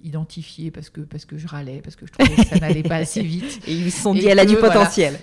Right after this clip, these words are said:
Speaker 1: Et donc, euh, on m'a dit, euh, « Dis donc, euh, toi,
Speaker 2: <laughs>
Speaker 1: tu »
Speaker 2: Une râleuse, bien.
Speaker 1: Voilà, une râleuse. Mais, euh,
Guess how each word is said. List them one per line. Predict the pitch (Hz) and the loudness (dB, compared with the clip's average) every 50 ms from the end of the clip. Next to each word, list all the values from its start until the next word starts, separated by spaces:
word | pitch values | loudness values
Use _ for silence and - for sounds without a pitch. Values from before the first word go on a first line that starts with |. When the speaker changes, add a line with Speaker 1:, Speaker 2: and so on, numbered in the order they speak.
| - | -10
Speaker 1:
Et | - 196 196 | -8 -6 -4
donc, | 185 214 202 202 190 185 - | -4 -4 -4 -4 -6 -6 -6
euh, | 208 175 175 170 170 | -4 -4 -2 -2 -2
on | 160 151 | -4 -4
m'a | 156 156 156 | -6 -6 -6
dit, | 156 151 170 165 165 160 | -6 -8 -8 -6 -6 -6
euh, « | 156 147 143 139 139 151 190 139 139 139 139 | -6 -6 -8 -10 -10 -12 -12 -14 -14 -16 -16
Dis | 147 156 160 | -16 -16 -12
donc, | 151 160 160 160 170 170 | -8 -6 -6 -4 -2 0
euh, | 170 170 170 156 143 143 143 - - | 0 0 0 -2 -6 -8 -8 -10 -10
toi, | - 147 151 160 170 | -8 -6 -6 -6 -6
Speaker 2:
<laughs> | 160 - | -6 -4
Speaker 1:
tu » | - 214 | -4 -2
Speaker 2:
Une | 220 214 | 0 2
râleuse, | 202 196 185 190 170 156 151 | 2 2 0 0 -2 -4 -6
bien. | 151 | -6
Speaker 1:
Voilà, | 151 165 175 175 175 180 190 175 - | -4 -2 -2 0 0 -2 -4 -6 -6
une | 190 180 160 | -8 -6 -6
râleuse. | 175 165 175 170 160 160 160 160 180 220 214 185 165 156 139 101 127 143 | -6 -4 -4 -4 -4 -4 -4 -2 -4 -4 -4 -4 -4 -6 -6 -8 -12 -10
Mais, | 151 160 160 160 156 151 | -6 -4 -4 -4 -4 -6
euh, | - - - | -8 -10 -14